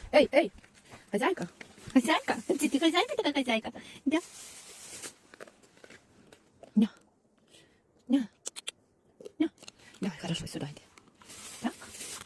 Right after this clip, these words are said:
Я тобі ще кину. Не бойся. Не бойся. Осторожней. На, на, на, на. Ей! На, на, на, на. На.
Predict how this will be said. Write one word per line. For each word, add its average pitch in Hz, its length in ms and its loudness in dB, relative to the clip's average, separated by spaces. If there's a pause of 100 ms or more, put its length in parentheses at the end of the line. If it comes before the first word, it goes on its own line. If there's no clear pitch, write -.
(440)
Я 165 200 -2
тобі 160 140 4
ще - 180 -4
кину. 156 220 -4 (180)
Не 208 80 4
бойся. 156 280 -2 (840)
Не 262 80 2
бойся. - 280 -8 (2750)
Осторожней. 208 500 0 (1000)
На, 247 140 8
на, 240 120 8
на, 247 120 6
на. 254 120 6 (400)
Ей! 311 380 8 (760)
На, 240 160 8
на, 226 120 4
на, 233 100 2 (300)
на. 302 140 4 (2000)
На. 254 160 4